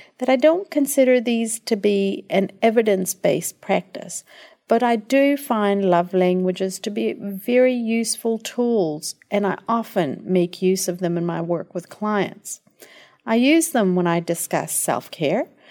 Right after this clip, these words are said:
when I talk with parents about expressing affection for their children and teens,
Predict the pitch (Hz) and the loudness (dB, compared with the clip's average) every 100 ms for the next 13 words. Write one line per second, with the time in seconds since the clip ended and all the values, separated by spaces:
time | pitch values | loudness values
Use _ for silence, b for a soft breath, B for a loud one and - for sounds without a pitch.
0 | b b 349 339 339 320 - 269 262 - | b b 0 2 2 0 2 2 2 -6
1 | - 208 226 220 - 170 131 165 196 - | -16 -2 -2 -2 -8 -4 -4 -4 -6 -6
2 | - 185 175 170 - - 170 175 180 180 | -6 -4 -2 -4 -8 -8 -6 -4 -6 -6
3 | 175 - 165 - 180 175 165 170 165 - | -8 -6 -6 -2 -4 -4 -4 -6 -6 -4
4 | 135 165 170 180 185 170 120 185 240 - | -4 -2 -4 -4 -6 -8 -6 -4 -6 -10